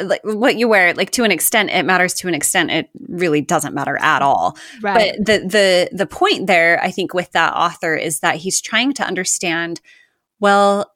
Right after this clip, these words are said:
Speaker 1: why is that person choosing to wear that knitted beanie in rainbow colors? Like, where did
Speaker 2: Mm-hmm.
Speaker 1: he get it? Did his grandma make it for him? Did he get it
Speaker 2: Mm-hmm.
Speaker 1: in Jamaica? Like, what, what's the story behind that? Why is he wearing that?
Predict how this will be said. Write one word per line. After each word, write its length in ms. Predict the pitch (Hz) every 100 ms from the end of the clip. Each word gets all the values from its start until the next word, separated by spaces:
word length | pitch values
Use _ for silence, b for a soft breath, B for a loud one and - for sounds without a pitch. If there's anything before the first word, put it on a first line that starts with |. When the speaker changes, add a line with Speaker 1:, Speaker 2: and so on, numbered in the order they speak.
| _
Speaker 1:
why 380 | 247 165 175 190
is 560 | 240 285 262 - 240 -
that 260 | 196 -
person 440 | - 240 - 190 175
choosing 520 | - 202 190 185 185
to 200 | - 196
wear 580 | 170 175 170 170 170 -
that 380 | 170 170 165 - _ _ _ _ _ _ _
knitted 720 | 202 196 208 - 208 185 175 - _ _ -
beanie 580 | 170 196 202 196 170 175
in 240 | 175 165
rainbow 340 | 170 180 190 160
colors? 560 | - 160 180 - -
Like, 140 | 151 143
where 320 | 151 165 185
did 140 | 277
Speaker 2:
Mm-hmm. 160 | 202 -
Speaker 1:
he 120 | 151 -
get 240 | 147 156
it? 340 | 392 - - -
Did 140 | 185
his 140 | 156 -
grandma 440 | 156 147 151 196
make 200 | 240 277
it 140 | - -
for 240 | 302 294
him? 160 | 320 339
Did 160 | 175
he 100 | 160
get 240 | 151 170 175
it 220 | 170 190 -
Speaker 2:
Mm-hmm. 160 | 196 180
Speaker 1:
in 140 | 175 160
Jamaica? 600 | 151 151 214 359 359 320
Like, 180 | 202 220
what, 140 | 220 B B B
what's 260 | 269 311 -
the 100 | 294
story 480 | - - 185 403 302
behind 400 | 156 165 160 156
that? 200 | 151 170
Why 140 | 175
is 140 | 220 226
he 80 | 185
wearing 320 | 170 190 180
that? 340 | 156 - -